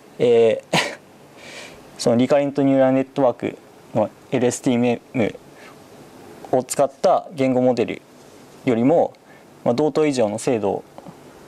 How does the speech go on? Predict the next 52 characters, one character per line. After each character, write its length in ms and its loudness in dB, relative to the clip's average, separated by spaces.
出 100 0
し 120 -8
て、 360 -2
さ 160 -4
ら 80 0
に 240 -2
計 140 -2
算 180 -2
効 160 -2
率 220 -2
が 260 2
エ 80 0
ル 80 2
エ 60 0
ス 80 -12
テ 120 -2
ィ 40 2
ー 20 2
エ 40 0
ム 120 -2
よ 140 0
り 320 0
二 100 0
十 200 0
倍 160 0
程 180 -2
度 240 -6
改 160 -2
善 180 -2
さ 120 -4
れ 80 -2
た 100 0
っ 60 -4
て 180 -10
い 20 -6
う 40 -6
よ 60 -2
う 40 2
な、 160 -2
え 60 2
ー、 40 -2
研 160 -2
究 180 -2
結 220 -4
果 200 2
が 260 2
あ 100 0
り 80 -6
ま 140 -2
し 80 -6
た。 160 -2
で、 200 2